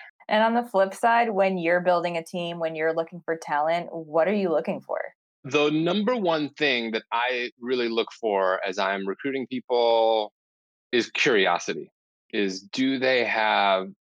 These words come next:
Speaker 2: this hunger to learn? It's something that I'm personally motivated by, and I love to learn from other people, from other situations, from experiences, whether they're my experiences or other situations.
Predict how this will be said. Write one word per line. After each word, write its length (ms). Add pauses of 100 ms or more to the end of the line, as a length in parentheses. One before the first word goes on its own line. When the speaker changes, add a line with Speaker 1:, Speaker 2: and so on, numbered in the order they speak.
Speaker 2:
this 640 (240)
hunger 480
to 100
learn? 380 (200)
It's 160
something 340
that 80
I'm 220
personally 360
motivated 500
by, 280
and 280 (140)
I 120
love 360 (220)
to 420
learn 240
from 160
other 180
people, 420
from 140 (100)
other 360 (180)
situations, 1000
from 320
experiences, 800
whether 180
they're 120
my 180
experiences 400
or 100
other 140
situations. 920